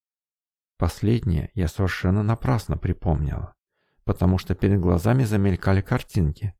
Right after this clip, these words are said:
сопровождающие всё то, что в той самой спальне было. Сперва один оборотень, затем другой. Будто в эпицентр вулкана швырнуло от этих мыслей. С превеликим трудом сосредоточилась на начале своей речи.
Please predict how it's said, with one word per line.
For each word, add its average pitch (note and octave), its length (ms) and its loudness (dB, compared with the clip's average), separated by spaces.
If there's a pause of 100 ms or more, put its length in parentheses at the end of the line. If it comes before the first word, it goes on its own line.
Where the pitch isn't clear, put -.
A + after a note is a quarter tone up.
(400)
сопровождающие F2+ 920 2
всё - 220 -4
то, F2 220 -2
что - 200 -4
в - 100 -4
той F2 200 -2
самой G2 360 0
спальне F2 480 0
было. G2+ 500 0 (760)
Сперва G2 520 2
один F2 420 2
оборотень, F2 600 0 (320)
затем F2+ 360 2
другой. B2 560 0 (680)
Будто G2+ 400 2
в G2+ 120 4
эпицентр G#2+ 560 0
вулкана G#2 560 4
швырнуло E2+ 600 2
от - 140 -4
этих - 260 -4
мыслей. F2+ 500 -2 (1080)
С - 60 -18
превеликим G2 600 4
трудом G2+ 420 2
сосредоточилась F2 920 0
на G2+ 100 2
начале F2+ 440 0
своей F2+ 340 0
речи. - 400 -4